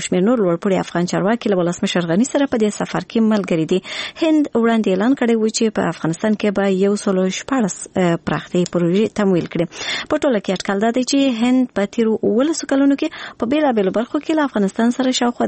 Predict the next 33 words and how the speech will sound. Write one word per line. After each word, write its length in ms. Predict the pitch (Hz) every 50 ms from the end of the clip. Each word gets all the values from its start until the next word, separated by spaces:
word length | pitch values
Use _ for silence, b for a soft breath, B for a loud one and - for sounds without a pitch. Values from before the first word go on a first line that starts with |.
| 202
درې 100 | 240 254 240 208
میلیارده 300 | 175 175 175 170 175 170 -
ډالره 300 | 165 170 175 180 185 202 - - - 220 214 202
مرسته 320 | 180 151 - - - -
کړې 240 | - - 170 170 165 -
ده. 40 | - - - - - - - - - - - - - - - - _ - B B B B B B B B B B B B B B B B B B B B - 247
د 180 | 269 269 277 269
کندوز 260 | - 302 285 311 311 - -
په 160 | 302 294 285 294 -
قلعه 240 | 262 240 240 247 240
زال 240 | 220 - 269 277 269
ولسوالۍ 480 | 254 254 240 233 - 220 214 233 254 247 -
کې 100 | - 254 247 240 -
شپږ 180 | - 254 247 240 -
تنه 180 | 240 220 202 196
افغان 180 | - - 233 220 208
امنیتي 280 | 196 190 190 - 226
سرتیري 380 | 214 - 185 180 - 208 196 196
وژل 220 | 208 208 - 220 202 -
شوي 160 | - 175 170 -
دي. 60 | 185 180 B B B B B _ -
د 20 | 202 202 208 -
قلعه 240 | - 196 190 196 185 175
زال 180 | 220 214 208 202 196
یوې 140 | 190 190 185 180
امنیتي 320 | 180 185 185 - - 226 214 -
سرچینې 560 | 202 190 - - - - 190 196 208 208 190
د 100 | 196 190
نوم 100 | 196 196 196
نه 60 | 202 208
ښودلو 300 | - 208 196 208 190 190 -
په 80 | 190 -
شرط 180 | 202 196 -